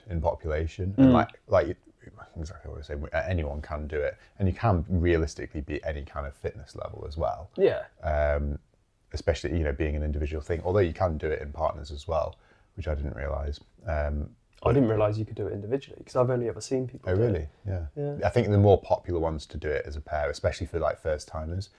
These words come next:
Speaker 2: Yeah.
Speaker 1: 'cause people wanna do it with, with their mate, 'cause it's quite daunting, to be fair,
Speaker 2: Yeah.
Speaker 1: going into one of those competitions on your own. Um,
Speaker 2: Yeah.
Speaker 1: so people do tend to do it that, for the first time as a pair.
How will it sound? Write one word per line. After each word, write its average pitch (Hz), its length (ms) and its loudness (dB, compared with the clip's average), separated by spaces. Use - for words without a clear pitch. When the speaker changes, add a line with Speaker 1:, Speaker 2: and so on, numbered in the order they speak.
Speaker 2:
Yeah. 101 160 0
Speaker 1:
'cause 95 100 0
people 78 280 -2
wanna 76 260 2
do 69 100 -2
it 73 140 0
with, 76 280 -8
with 90 280 -4
their - 120 -4
mate, 78 300 -6
'cause - 160 -6
it's - 100 -8
quite 87 320 6
daunting, 87 480 4
to - 80 -20
be 78 80 -6
fair, 76 420 0
Speaker 2:
Yeah. 110 160 4
Speaker 1:
going 82 140 4
into 76 180 -2
one 80 120 0
of 73 60 -2
those 71 120 -2
competitions 78 480 -8
on 76 100 -6
your 76 200 -8
own. 80 220 -8
Um, 73 440 0
Speaker 2:
Yeah. 110 200 2
Speaker 1:
so 95 140 0
people 82 260 2
do 82 140 2
tend 76 220 -2
to 73 60 -6
do 78 80 -2
it 71 80 -2
that, 73 240 0
for 78 80 -8
the 71 80 -8
first 71 260 -6
time 73 320 -6
as 76 80 -2
a 73 60 -2
pair. 80 320 -8